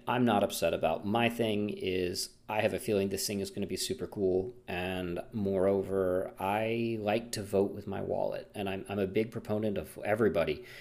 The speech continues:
If you don't like what a company is doing, don't support their products. Don't, you know, don't give them money. If you do like what a company is doing, give them money.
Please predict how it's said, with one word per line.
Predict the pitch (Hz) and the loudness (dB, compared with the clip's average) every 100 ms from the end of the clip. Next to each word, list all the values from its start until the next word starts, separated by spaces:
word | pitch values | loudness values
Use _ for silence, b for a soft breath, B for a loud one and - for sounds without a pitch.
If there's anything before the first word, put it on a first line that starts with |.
| B B B | B B B
If | - | -4
you | 101 | 2
don't | 107 104 | 2 2
like | 101 98 | -2 -2
what | 98 | -4
a | |
company | - 104 98 95 | -2 -4 -2 -4
is | 92 | -4
doing, | 101 107 107 101 | -4 -2 -2 0
don't | 90 82 | -2 -2
support | - - 90 - | -10 -6 -6 -6
their | |
products. | 87 90 82 80 - - - B B B | -4 0 0 0 -6 -10 -12 B B B
Don't, | - 95 98 - | -2 -2 -4 -6
you | 107 | -4
know, | 90 | -4
don't | 80 95 98 | -2 -4 -2
give | 101 87 | -4 -4
them | 92 90 | -4 0
money. | 123 104 80 - | 2 2 0 -2
If | - | -4
you | 104 | -4
do | 98 104 113 190 | -4 -2 0 4
like | 196 110 104 - | 4 4 0 -4
what | 98 | -2
a | 92 | -2
company | 95 90 85 85 | -6 -10 -10 -12
is | - | -8
doing, | 85 98 143 - B B - | -4 -2 -4 -8 B B 0
give | 214 233 123 | 4 4 4
them | 90 | 2
money. | 82 78 69 | 0 -4 -6